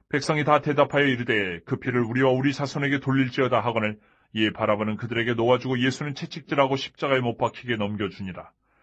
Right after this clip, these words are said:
이에 총독의 군병들이 예수를 데리고 관정 안으로 들어가서 온 군대를 그에게로 모으고 그의 옷을 벗기고 홍포를 입히며 가시관을 엮어 그 머리에 씌우고 갈대를 그 오른손에 들리고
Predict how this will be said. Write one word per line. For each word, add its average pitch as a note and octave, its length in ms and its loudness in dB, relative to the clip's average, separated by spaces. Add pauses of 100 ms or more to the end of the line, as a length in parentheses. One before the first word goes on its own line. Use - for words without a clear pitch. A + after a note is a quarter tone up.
(300)
이에 A2 240 2
총독의 A#2+ 460 -4
군병들이 B2 540 -2
예수를 B2+ 300 -2
데리고 C3 320 -2
관정 B2+ 380 0
안으로 A#2+ 260 0
들어가서 A2+ 460 -2
온 B2+ 320 2
군대를 C3+ 400 0
그에게로 B2 400 0
모으고 G2 440 -2 (380)
그의 G#2+ 160 -2
옷을 G#2 300 -2
벗기고 G#2+ 420 -4
홍포를 A#2+ 460 -4
입히며 A#2+ 340 -4 (380)
가시관을 B2+ 480 -2
엮어 B2+ 220 -2
그 C#3 100 -2
머리에 C3 360 2
씌우고 B2+ 420 -2
갈대를 B2+ 420 -2
그 C3 120 -2
오른손에 A#2 540 -2
들리고 F#2+ 480 -8